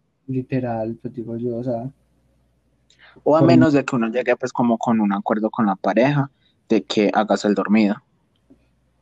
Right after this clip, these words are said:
Speaker 1: Más fácil que sea un juego de rol o un juego psicológico, porque no, no, y aún así sería muy difícil, parce, porque,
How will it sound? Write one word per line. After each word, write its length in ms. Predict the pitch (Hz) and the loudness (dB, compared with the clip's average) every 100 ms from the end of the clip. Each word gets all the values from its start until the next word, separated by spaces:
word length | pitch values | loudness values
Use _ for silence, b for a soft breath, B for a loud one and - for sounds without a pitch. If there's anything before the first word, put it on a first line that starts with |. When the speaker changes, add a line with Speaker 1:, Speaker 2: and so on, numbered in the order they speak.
| _ _ | _ _
Speaker 1:
Más 300 | 131 131 123 | 2 2 2
fácil 360 | 156 135 135 147 | 2 2 2 2
que 100 | 139 | 2
sea 80 | 127 | 0
un 120 | 135 | 2
juego 240 | 147 147 | 2 2
de 120 | 139 | 2
rol 360 | 131 123 127 135 | 2 2 2 2
o 40 | |
un 80 | 123 | 0
juego 200 | 127 135 | -4 -6
psicológico, 720 | 139 131 120 120 127 143 135 131 | -6 -6 -6 -8 -8 -8 -8 -10
porque 560 | 131 131 - 120 135 143 _ _ _ _ _ _ _ _ | -10 -12 -12 -12 -12 -16 _ _ _ _ _ _ _ _
no, 480 | 123 113 107 117 113 131 135 _ - | -4 -4 -6 -12 -10 -10 -10 _ 0
no, 180 | 131 | 4
y 40 | 151 | 6
aún 160 | 127 | 6
así 180 | 127 135 | 4 2
sería 180 | 143 143 | 4 6
muy 140 | 143 143 | 6 6
difícil, 440 | 139 135 131 135 - | 4 2 0 -2 0
parce, 240 | 135 139 | 0 0
porque, 340 | 131 123 120 | -4 -4 -8